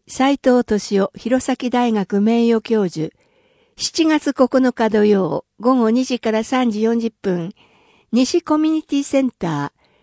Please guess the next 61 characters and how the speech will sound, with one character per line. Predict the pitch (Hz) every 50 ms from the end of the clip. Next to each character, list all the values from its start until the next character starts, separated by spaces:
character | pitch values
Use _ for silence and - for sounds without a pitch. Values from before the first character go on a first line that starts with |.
| _ _ _ _ _ _ _
ー。 | -
申 | 202 226 247
し | 240 -
込 | - 254 240
み | 240 -
期 | - 240
限、 | 226 208 170 160 185 - - -
七 | - - - -
月 | 285 277 269 - - 247 233
七 | 233 214 226 233 233
日 | - - 220 214 - -
木 | - 180 190 185 - - 214 208
曜。 | 185 175 151 - - _ _ _ _ _ _ _ _ _ _ _ _ _ _ _
定 | _ 269 262 277
員 | 277 262 254 254 240
百 | - - 233 233 - - 262
人、 | 240 202 165 170 - -
先 | - - 226 233 226
着 | - 220 208 - 202
順。 | 170 - 175 156 160 147 120 - _ -
住 | 220 202 269 277 269
所、 | - - 240 226
氏 | - - 262
名、 | 247 233 214 196 180 185 190 - - -
電 | 185 247 247 262
話 | 269 262 254
番 | 247 254 247 240 214
号、 | 190 175 175 170 -
同 | 202 240 262 294 -
行 | - 311 294 285
者 | 247 - 240 233
氏 | 220 - 269 254
名 | 254 233 202 175
を | 180
記 | - - - 202
入 | 220 214 214 208
し、 | - - 208 208 - - - _ _ _ _
フ | - 302
ァ | 330
ッ | -
ク | - -
ス | - - 220
で | 180 202 196 - -
お | 185 196
申 | 196 190 196
し | -
込 | - - 185
み | 180 180
く | -
だ | 185 180 175
さ | 170 - 190 165
い。 | 147 - _ _ _ _ _ _ _ _ _ _ _ _ _ _ _ _ _ _ _ _ _ _ _ _ _ _ _ _ _ _ -
申 | 226 220 277 311
し | 311 -
込 | - 277
み | 254 262 247
問 | - 208 208 208
い | 214
合 | 202 196
わ | 196
せ。 | 185 - - - -